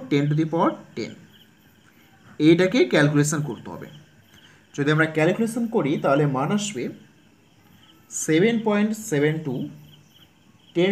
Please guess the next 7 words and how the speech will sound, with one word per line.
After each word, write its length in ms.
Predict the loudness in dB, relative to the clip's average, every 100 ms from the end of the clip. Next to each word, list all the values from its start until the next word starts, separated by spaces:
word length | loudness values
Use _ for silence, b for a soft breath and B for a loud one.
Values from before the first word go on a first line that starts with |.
| 0
to 60 | 0
the 60 | 0
power 160 | 0 0
minus 260 | -2 -2 -4 -4
ten 140 | -4 -6 -10 -20 -20 -20 _ -20 -12
semi, 280 | -8 -8 -10 -16 -20 -20 -20 _ -20 -20 _ _ _ _ _ -20 -20 _ B B B -10 -2
অর্থাৎ 300 | 0 2 0